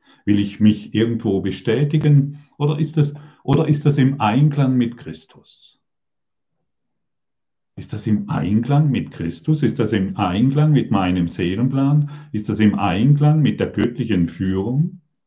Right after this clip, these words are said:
Und wenn ich das so, wow, ja, das ist es, okay. Es, es, es hört sich zwar völlig verrückt an und unmöglich, aber ich mach's jetzt. Und dann kriegst du, kommst du wieder mit neuen Menschen in Bewegung. Du kriegst wieder neue Konfl-,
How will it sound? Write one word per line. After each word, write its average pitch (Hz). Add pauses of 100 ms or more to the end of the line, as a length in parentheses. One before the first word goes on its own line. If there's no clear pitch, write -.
(320)
Und 87
wenn 104
ich -
das 165
so, 156
wow, 202
ja, 196
das 156
ist 220
es, 165
okay. 151 (280)
Es, -
es, 117 (220)
es 117
hört 185
sich -
zwar 120
völlig 175
verrückt 127
an 139
und 123
unmöglich, 117 (560)
aber 143
ich 214
mach's 208
jetzt. - (240)
Und 117
dann 92 (320)
kriegst -
du, 147
kommst 143
du 139
wieder 143
mit 147
neuen 147
Menschen 165
in 87
Bewegung. 80
Du 92
kriegst 127
wieder 123
neue 147
Konfl-, 123